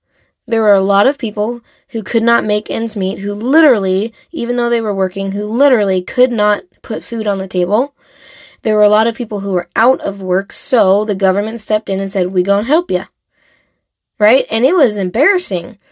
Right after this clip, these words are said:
to be on welfare. I have, um, she's, she's passed away now, but I have a grandmother and a grandfather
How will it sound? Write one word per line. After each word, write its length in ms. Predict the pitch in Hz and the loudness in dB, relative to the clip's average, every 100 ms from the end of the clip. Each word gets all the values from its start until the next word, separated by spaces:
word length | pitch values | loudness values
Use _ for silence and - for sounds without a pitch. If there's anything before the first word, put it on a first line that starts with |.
| _ _ _ _ _ _ _ _ _ _ - | _ _ _ _ _ _ _ _ _ _ -2
to 120 | 247 | 0
be 400 | 233 214 196 - - | 2 0 -2 -6 -2
on 180 | 220 202 | 0 2
welfare. 400 | 190 185 180 - | 2 2 -2 0
I 100 | 233 | 2
have, 220 | 277 226 - - _ _ - | 2 0 -18 -20 _ _ -2
um, 380 | 214 196 185 - _ _ _ | 0 2 -2 -8 _ _ _
she's, 480 | - 226 208 196 - | -8 -4 -6 -8 -12
she's 220 | - 214 190 | -10 -8 -2
passed 320 | 226 214 202 | -2 -2 0
away 180 | 208 214 | 2 2
now, 220 | 180 185 | 2 2
but 260 | 196 190 | 4 2
I 120 | - 208 | 2 2
have 240 | 214 214 | 4 2
a 160 | 262 202 | -2 -2
grandmother 680 | 208 220 247 262 311 320 330 _ _ - | -2 0 2 4 4 2 -2 _ _ -10
and 100 | 214 | -4
a 100 | 202 | -2
grandfather 840 | 196 240 302 294 196 180 175 185 | 0 2 2 0 -2 0 0 -2